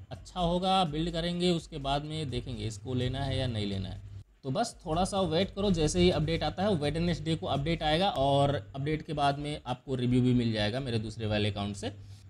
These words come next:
तो बस थोड़ा सा इंतज़ार कर लो। अगर नए हो चैनल पे, subscribe करके notification को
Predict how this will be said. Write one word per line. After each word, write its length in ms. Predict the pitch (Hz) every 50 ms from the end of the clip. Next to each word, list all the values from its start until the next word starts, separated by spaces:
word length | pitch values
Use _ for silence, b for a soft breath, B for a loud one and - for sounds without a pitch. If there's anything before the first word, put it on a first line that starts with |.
| - - -
तो 60 | - 143
बस 180 | 190 220 - -
थोड़ा 140 | - 151 143
सा 200 | 139 - 170 175 - - - - -
इंतज़ार 320 | 135 127 131 120 110 101 98
कर 120 | - 95
लो। 140 | 92 87 92 - - - -
अगर 180 | 123 139 151
नए 140 | 160 170 196
हो 120 | 220 226
चैनल 240 | 226 233 226 226 233
पे, 120 | 220 240 220
subscribe 360 | - 175 - - 175 180 190
करके 200 | 208 202 190 202
notification 460 | 175 139 135 135 139 139 139 - 160
को 160 | 147 160 -